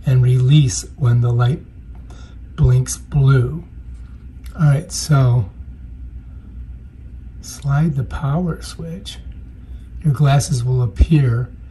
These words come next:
in the app and the, when they are pairing mode, which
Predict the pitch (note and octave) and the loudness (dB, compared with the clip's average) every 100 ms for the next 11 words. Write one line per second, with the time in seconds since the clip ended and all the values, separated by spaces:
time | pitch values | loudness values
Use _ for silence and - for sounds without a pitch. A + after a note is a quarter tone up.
0 | - - - - - - D3+ C#3+ C#3 - | -16 -16 -16 -16 -16 -2 2 4 4 2
1 | D3+ B2+ A#2 B2 - - - - - - | 2 4 2 -2 -8 -18 -18 -16 -16 -14
2 | - - - - - B2 B2 A#2+ B2 C#3 | -16 -16 -18 -14 0 2 4 2 2 -2
3 | - - - - B2+ B2 B2 A#2 A#2 - | -8 -16 -4 2 4 6 4 2 0 2
4 | C3+ B2 A#2 A#2 - - D3 A#2+ A#2+ D3 | 2 4 2 0 -6 -2 -2 0 -2 0
5 | B2 - | 0 -2